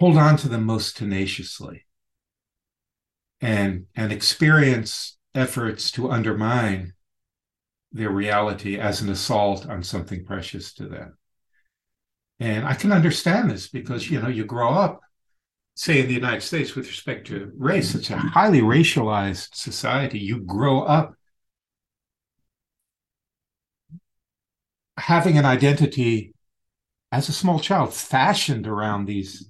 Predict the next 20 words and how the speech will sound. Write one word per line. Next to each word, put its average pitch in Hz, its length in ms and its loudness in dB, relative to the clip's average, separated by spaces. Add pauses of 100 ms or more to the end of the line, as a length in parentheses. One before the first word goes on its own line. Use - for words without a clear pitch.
(100)
these 113 240 -4
notions. 113 520 0
So 113 120 -6
it 107 80 -4
becomes - 320 -2
very 165 560 0 (220)
central, - 720 -2 (180)
right? 120 420 -2 (1120)
And, 117 420 0 (120)
and 127 360 -4
that's 151 480 2
one 165 140 2
reason 139 280 0
why 117 140 -6
it's - 140 -4
psychologically 117 1200 -4 (560)
difficult, 92 680 -2 (460)
certainly 160 380 2
for 120 200 0
Americans, 98 800 -2